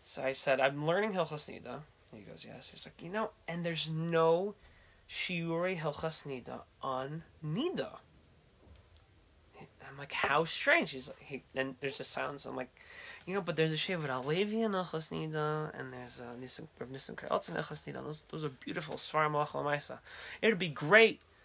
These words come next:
if, if we could get Halacha L'Maisa from, I don't know, someone like Rav Asher Weiss." He said, "Hey, wait a second. I have an idea." I said, "I think that you're really busy,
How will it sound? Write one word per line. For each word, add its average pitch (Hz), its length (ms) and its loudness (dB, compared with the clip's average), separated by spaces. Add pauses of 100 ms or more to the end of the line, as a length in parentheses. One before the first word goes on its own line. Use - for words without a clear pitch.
(280)
if, - 280 -8
if 147 180 -4
we 170 200 0
could 156 320 -2 (220)
get 156 120 8
Halacha 151 300 6 (100)
L'Maisa 143 380 2
from, 135 360 -8 (140)
I 120 100 -10
don't 120 120 -10
know, - 160 -10 (440)
someone 160 260 8
like 151 160 4
Rav 139 100 2
Asher 135 260 4
Weiss." 131 180 -6
He 156 60 -4
said, - 180 4 (220)
"Hey, 262 300 8
wait 208 220 8
a 175 40 4
second. 127 440 2 (380)
I 247 120 12
have 196 220 12
an 143 80 4
idea." - 340 -4 (460)
I - 40 -2
said, - 220 -2 (920)
"I 202 200 6
think - 540 -2 (1080)
that 139 200 6
you're 180 140 6
really 156 300 4
busy, 120 420 -8